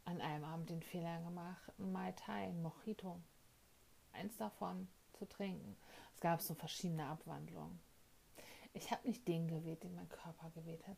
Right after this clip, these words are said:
sondern direkt daneben. Ja, mir ging's am nächsten Tag bescheiden. Habe ich ja schon aufgeführt, was es mit mir macht, ne?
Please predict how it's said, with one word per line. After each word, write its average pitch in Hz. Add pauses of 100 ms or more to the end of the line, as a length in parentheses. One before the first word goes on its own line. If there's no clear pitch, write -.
sondern 175
direkt 185
daneben. 190 (1300)
Ja, - (520)
mir 190
ging's 165
am 151
nächsten 160
Tag - (580)
bescheiden. - (2250)
Habe 180
ich 160
ja 160
schon -
aufgeführt, -
was -
es -
mit -
mir 139
macht, -
ne? 190